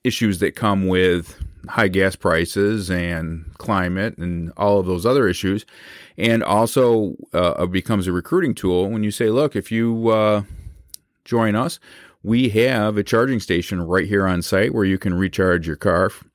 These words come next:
uh, at a reduced price and, and save you the hassle of trying to figure out how you're going to charge that." The other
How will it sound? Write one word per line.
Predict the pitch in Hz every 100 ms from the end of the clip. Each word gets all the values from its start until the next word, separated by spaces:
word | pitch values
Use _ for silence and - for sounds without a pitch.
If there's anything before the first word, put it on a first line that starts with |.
| - - -
uh, | 85 85 65
at | 85
a |
reduced | 87 80 90 87
price | - 80 101 151 -
and, | 95 92 90
and | 82 90
save | 92 87
you | 87
the | 85
hassle | 92 85 - 82
of | 80
trying | - 82 85
to |
figure | 80 82 82 78
out | 78
how | 80
you're | 76
going | 78 80
to | 80
charge | - 87 85 82
that." | 69 55 - - - - _ - - - - _ -
The | 123 131 123
other | - 160 170 -